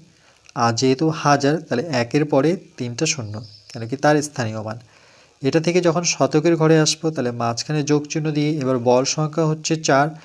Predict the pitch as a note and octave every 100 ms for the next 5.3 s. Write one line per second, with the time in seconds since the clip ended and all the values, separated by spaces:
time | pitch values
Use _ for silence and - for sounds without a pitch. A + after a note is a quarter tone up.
0 | - - _ B2+ C3 C3+ D#3 D3 C#3 E3
1 | D#3 D3 D3 - D#3 D#3 B2+ D#3 E3 -
2 | _ - C3 B2+ D#3+ C#3 C#3 E3 D#3+ C#3
3 | C3 B2 A2+ - C#3 D3 D3+ D#3+ D#3+ D#3
4 | D#3 D#3 D3+ D#3 D#3+ D#3 D#3 _ C3 C3+
5 | - - D3